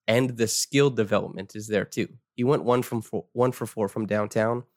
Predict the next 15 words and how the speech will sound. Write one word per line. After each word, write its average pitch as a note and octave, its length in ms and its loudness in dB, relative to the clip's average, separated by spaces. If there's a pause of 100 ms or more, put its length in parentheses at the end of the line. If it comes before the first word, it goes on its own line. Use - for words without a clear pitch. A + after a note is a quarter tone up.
(440)
That's - 360 0
obviously, A2 600 2
one B2+ 240 0
for A#2+ 120 -6
four G2+ 240 -6
is G2+ 120 -10
not G#2 180 -8
a G#2+ 40 -14
sterling A#2+ 460 2
number, A2+ 320 2
but - 300 0 (260)
he C3+ 120 4
hit C3 80 8
a B2 80 6
three. G#2+ 600 0